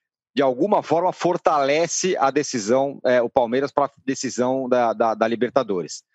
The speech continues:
Porque agora todos os holofotes viraram pro Santos. O Santos é o time legal, o Santos é o time, é, que propõe jogo, o Santos é o time bacana, e o Palmeiras virou quase que um patinho feio. Eu não acho que seja assim.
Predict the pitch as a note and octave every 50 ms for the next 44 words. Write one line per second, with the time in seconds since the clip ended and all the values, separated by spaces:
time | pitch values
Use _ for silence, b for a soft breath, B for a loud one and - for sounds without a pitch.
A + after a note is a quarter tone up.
0 | _ _ _ _ _ _ _ - A2 G2 - - A2+ A#2 A#2 A#2 A#2 A2+ A2 G2+
1 | G2 A2+ B2 C3 - - - D3+ D#3 C#3 B2+ D3+ D3 C#3 B2 - - C3+ C#3 -
2 | - B2 B2+ A#2 C3 C#3 B2 B2 C3+ C#3+ B2+ - E3 - - - A#2 G2 - -
3 | - - - B2+ A2+ - G#2+ - - A2+ G#2+ G2 F2+ E2 G#2+ B2 C#3+ C#3 B2+ G#2+
4 | - - B2+ A2 - G2+ - - A#2 G#2+ G#2+ G2+ F#2 E2+ - _ _ _ _ -
5 | - - G2 G#2 G2+ F#2+ - - - F#3+ - - G#2 - - A#2 A2 F#2+ D#2+ -
6 | A#2 D3 D#3 D3+ C3+ B2 A2 G#2 - - B2+ A#2+ - A#2 G#2 - A#2+ G#2 F#2 F#2+
7 | - - - C3+ C#3+ D3 D3 C#3 - - C3+ A#2 A#2 C3+ C3+ D3 C3 C3+ C3+ C#3+
8 | C#3 - C#3+ C#3 B2+ C3+ D3+ D#3+ D3 - - C#3 - - D#3 D#3+ - - A#2 G2+
9 | G2 A2 A2+ A#2 A2+ A#2 - - - - C#3 D3 D3+ - - G2+ D#2+